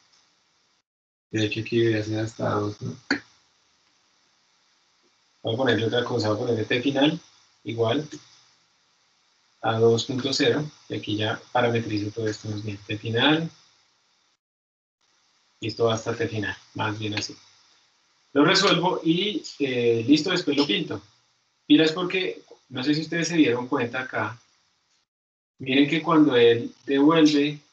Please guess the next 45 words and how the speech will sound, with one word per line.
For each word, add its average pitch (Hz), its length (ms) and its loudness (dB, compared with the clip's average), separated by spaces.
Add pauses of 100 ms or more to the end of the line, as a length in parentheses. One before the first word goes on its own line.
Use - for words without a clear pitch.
la 131 140 -8
solución, 151 720 0
¿dónde 117 180 -12
fue 123 140 -18
que 120 100 -16
yo 117 400 -6
imprimí 117 300 -14
la 104 100 -10
solución? 110 340 -14
Miren 147 240 6
que 175 120 -4
cuando 165 260 -4
él 120 60 -6
devuelve 143 360 -2
el 147 120 0
tiempo, 143 320 0
lo 127 100 -10
devuelve 123 320 -6
en 120 80 -12
un 123 80 -16
arreglo 123 380 -10
de 135 40 -20
una 117 180 -20
dimensión, 131 520 -12 (720)
pero 131 180 -4
miren 135 200 4
que 160 120 0
cuando 151 260 2
él 117 80 -2
devuelve 135 520 0
la 143 140 2
solución 139 440 -2
en 117 160 -4
Y, 143 140 2 (220)
lo 123 80 -6
devuelve 117 340 4
como 131 240 -2
una 110 140 -6
matriz, 143 640 2 (160)
¿sí - 160 -6
ven? 147 200 -4 (1120)
¿Y 143 140 2
esto 156 180 2
por 175 160 2
qué? 226 340 0